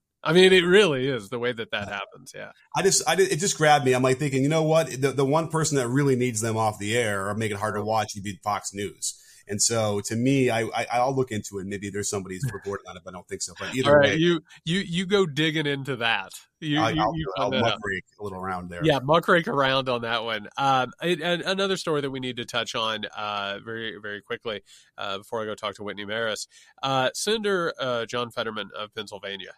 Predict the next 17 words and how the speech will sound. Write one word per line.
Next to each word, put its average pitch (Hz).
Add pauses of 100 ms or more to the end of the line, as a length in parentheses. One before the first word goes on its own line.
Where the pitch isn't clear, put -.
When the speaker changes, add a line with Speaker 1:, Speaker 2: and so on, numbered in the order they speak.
Speaker 1:
has 107
checked -
himself 110
into 101
the 104
Walter 107
Reed 104
National 101
Military 104
Medical 107
Center 110 (260)
to 139
receive 135
treatment 131
for 110
clinical 120
depression. 123